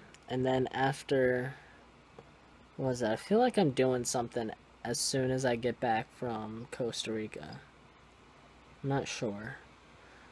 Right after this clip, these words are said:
I don't know, but I have a, I have a busy schedule for, for this summer. Um,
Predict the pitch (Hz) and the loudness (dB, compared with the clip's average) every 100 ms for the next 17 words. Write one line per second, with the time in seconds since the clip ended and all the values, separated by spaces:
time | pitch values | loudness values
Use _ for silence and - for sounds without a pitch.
0 | - 123 123 117 110 107 101 123 - - | -6 0 2 2 0 -2 -6 -8 -12 -8
1 | 113 110 107 - - - - - - - | -4 -2 -4 -8 -16 -14 -14 -14 -20 -20
2 | - - - 147 160 156 143 143 147 143 | -20 -10 6 10 10 10 6 6 6 6
3 | 139 143 143 - - 131 123 120 113 - | 8 6 6 0 4 2 4 2 0 0
4 | 120 113 117 117 113 127 117 117 - 127 | 0 2 0 -2 -4 -2 0 0 -2 -4
5 | 117 110 117 - - - - - - - | -4 -4 -8 -10 -20 -20 -20 -20 -20 -20
6 | - - - 101 107 107 107 107 | -20 -18 -8 -2 -2 0 -2 -4